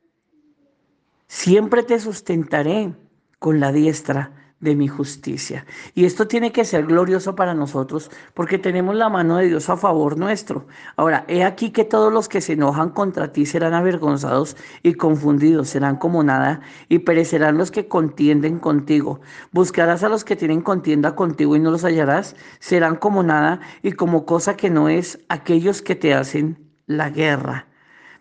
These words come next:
Eh, "Porque yo Jehová soy tu Dios, quien te sostiene de tu mano derecha y te dice, 'No temas, yo te ayudo'".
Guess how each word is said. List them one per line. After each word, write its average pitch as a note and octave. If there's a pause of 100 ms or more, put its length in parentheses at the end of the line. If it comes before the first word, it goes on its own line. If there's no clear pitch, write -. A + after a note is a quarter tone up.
(340)
Eh, D3 (1600)
"Porque E3+
yo E3+
Jehová E3+
soy E3
tu E3
Dios, E3
quien D#3+
te C#3
sostiene D#3+
de E3
tu D3+
mano C#3+
derecha C#3
y D3
te C#3+
dice, C#3+ (360)
'No D3+
temas, F#3+ (880)
yo E3 (640)
te C#3
ayudo'". C#3+